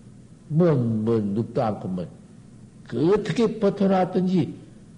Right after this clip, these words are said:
하루여 이틀여 모두 손가락질을 하고, 밤에는 이제 다 잘 때니까 내대로 가만히 문 밖에 나와서 그거 읽다가 지대방에 들어가서 냉방, 불도 안 뗀 방에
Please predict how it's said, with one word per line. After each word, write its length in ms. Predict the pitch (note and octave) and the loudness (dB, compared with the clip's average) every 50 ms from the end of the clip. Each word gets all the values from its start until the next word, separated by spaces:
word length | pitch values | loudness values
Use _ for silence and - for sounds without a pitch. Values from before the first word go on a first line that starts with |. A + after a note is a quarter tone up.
| - - - - - - - - - - | -20 -20 -20 -20 -20 -20 -20 -20 -20 -20
하루여 600 | - - - F3 E3 D#3+ D#3 C#3+ C#3 D3 D3 C#3 | -10 -4 -2 2 2 4 4 4 2 2 2 2
이틀여 580 | C3 A#2+ - - - C#3+ B2 B2+ C3 B2 A#2+ G#2+ | 0 0 -2 -4 -4 -4 -2 0 2 2 0 0
모두 380 | A2 G#2+ G#2+ A#2+ A2+ - C3 | -2 -4 -4 -4 -2 -2 -2
손가락질을 720 | A#2 - - C3 C3+ C3+ B2 G#2+ G#2 A2+ A2+ G2+ G#2 G#2 G2+ | -4 -4 -8 -6 -4 -4 -4 -4 -4 -6 -6 -6 -6 -6 -6
하고, 320 | G2+ G2+ G#2 G2 G2 - - - - - - - - - - - - - - | -6 -6 -6 -6 -8 -10 -16 -20 -20 -20 -20 -20 -20 -20 -20 -20 -20 -20 -10
밤에는 600 | - D#3 E3 E3+ F3 F3 D#3+ D#3 D3+ C#3+ C#3+ C#3 C#3 | -4 -2 0 2 2 2 2 2 2 0 -2 -2 -2
이제 240 | C#3 B2+ B2 A#2 - - - - - | -2 -2 -2 -4 -8 -14 -20 -20 -12
다 240 | - A2+ A2 G#2 G2 | -8 -4 -4 -4 -4
잘 180 | - A2 G2 F#2 | -6 -8 -8 -8
때니까 580 | - - G2 F2 E2+ D#2+ - G2 E2+ D#2 - - - - - - | -6 -6 -6 -6 -6 -6 -6 -8 -8 -8 -10 -14 -20 -20 -16 -14
내대로 480 | A2+ G2+ A2+ G#2+ F#2+ G#2+ G2+ F#2+ F2+ E2+ | -4 -2 -2 0 0 -2 -2 -4 -4 -6
가만히 560 | - - F2 E2 D#2+ D#2+ D#2+ D#2+ E2 D2+ - - - - - | -8 -6 -6 -4 -4 -4 -6 -8 -8 -10 -14 -18 -20 -18 -10
문 180 | - A2+ G#2 - | -10 -8 -6 -6
밖에 240 | G#2 F#2+ - - F2 | -8 -8 -8 -10 -10
나와서 380 | D#2+ D#2+ D#2+ E2 D#2 - - - - | -10 -8 -10 -10 -12 -14 -16 -18 -18
그거 180 | - - F#2 | -14 -12 -10
읽다가 380 | D#2+ D#2+ D2+ C#2 - C#2 C2 C2+ C#2 - - - - - - - | -10 -10 -12 -14 -16 -16 -16 -18 -18 -20 -20 -20 -20 -20 -20 -14
지대방에 520 | - B2+ C#3+ C3+ B2+ B2 A2+ G#2+ G2+ F#2 | -8 -4 -2 -2 0 -2 -2 -2 -4 -4
들어가서 480 | - F#2+ E2+ F2+ F2+ F2 E2+ E2 - F2 | -6 -6 -8 -8 -8 -8 -10 -10 -8 -6
냉방, 580 | E2+ E2+ F#2 F2+ F2 F2 E2+ E2+ E2+ E2 D#2+ - | -4 -2 -2 -2 -2 -2 -4 -4 -4 -6 -6 -6
불도 240 | - G#2 F2 G2+ F#2 | -8 -6 -6 -6 -6
안 160 | E2+ E2 D#2 | -6 -6 -6
뗀 200 | - E2+ D#2+ D2+ | -6 -6 -6 -6
방에 240 | D#2 D#2+ D#2+ D#2 - | -8 -8 -10 -12 -14